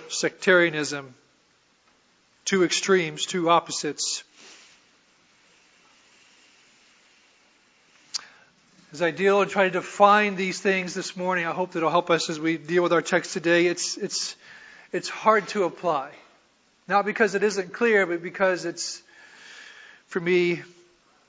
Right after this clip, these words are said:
a challenge this morning. So I, I will start with prayer as we begin and pray the Lord will lead us. And Lord, I pray that you would lead us this morning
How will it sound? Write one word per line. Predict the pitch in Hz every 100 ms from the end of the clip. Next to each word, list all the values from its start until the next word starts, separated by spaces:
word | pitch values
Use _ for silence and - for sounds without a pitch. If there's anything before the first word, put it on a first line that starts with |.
| _ _ - -
a | 156
challenge | - 175 151 139 127 - -
this | 143 -
morning. | 151 147 143
So | - 151
I, | 143 135 -
I | 151
will | 151 143
start | - 160
with | 170 -
prayer | - 165 160
as | 147
we | 143
begin | 143 147 151 143 139 _ _ _ 143
and | 131
pray | 147
the | 139
Lord | 147 143
will | 139
lead | 139 156
us. | 180 - - _ - - - - - - -
And | 165
Lord, | 180 185
I | 170 165 143 - _ _ _ _ _ _ _
pray | - 165
that | 160 -
you | 165
would | 160
lead | 160 160
us | 160
this | 165 -
morning | 165 165 175